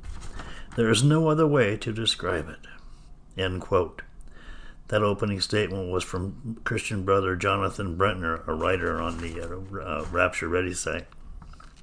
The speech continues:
You know, it's truly tragic as to what is taking place all around us right now, as far as our nation, this nation that I,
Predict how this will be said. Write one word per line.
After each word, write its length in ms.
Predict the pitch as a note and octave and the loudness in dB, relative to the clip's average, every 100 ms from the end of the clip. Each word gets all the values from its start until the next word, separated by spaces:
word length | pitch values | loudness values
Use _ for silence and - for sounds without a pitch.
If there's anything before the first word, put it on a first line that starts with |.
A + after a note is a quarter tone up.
| - - - - - - - - - | -20 -20 -20 -14 -10 -10 -8 -10 2
You 80 | C#3 | 6
know, 140 | C#3 | 8
it's 120 | C3 | 8
truly 640 | - - G3 G3+ C#3+ G#2 - - | 6 8 8 10 6 4 -4 -4
tragic 720 | - - B2 G#2 F2+ D2 - - | 0 4 4 4 0 -2 -8 -2
as 220 | G#2+ G2 | 0 0
to 140 | - F2+ - | -2 -4 4
what 280 | A#2 - - | 6 6 2
is 320 | A#2+ F#2+ D#2 | 4 4 2
taking 360 | - F#2 E2 E2+ | 0 0 0 -4
place 320 | D#2 F#2+ E2 | 2 2 4
all 160 | F#2+ F2 | 2 0
around 380 | E2 F2 F2 F2 | 2 2 2 0
us 140 | - | -2
right 260 | F2+ F2+ F2+ | 0 0 -2
now, 300 | F2+ F#2 - - - - - | -4 -4 -8 -14 -14 -14 -6
as 100 | F2+ | -2
far 240 | - G2 F#2 | 2 4 4
as 100 | F2+ | 4
our 140 | F#2 | 4
nation, 520 | F2+ G2 F#2+ G2+ G#2 - - - - - | 4 2 2 0 -4 -8 -12 -10 -8 0
this 180 | A#2+ G#2 | 4 6
nation 400 | A2+ A2 - G#2+ | 8 8 6 4
that 180 | G2+ G2 | 2 4
I, 520 | G2 G2 F2 G2 A#2+ | 4 2 0 -2 -2